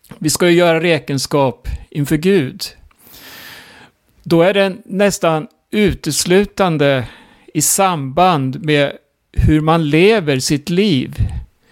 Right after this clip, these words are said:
Just livsstilen, moralen. Eh, det, det talas om förnöjsamhet och givmildhet.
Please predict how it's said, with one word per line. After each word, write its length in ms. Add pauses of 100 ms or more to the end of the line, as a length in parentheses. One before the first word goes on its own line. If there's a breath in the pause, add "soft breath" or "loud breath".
(280 soft breath)
Just 560
livsstilen, 1040
moralen. 840 (1080 soft breath)
Eh, 300
det, 380
det 180
talas 380
om 120
förnöjsamhet 1120
och 80
givmildhet. 1300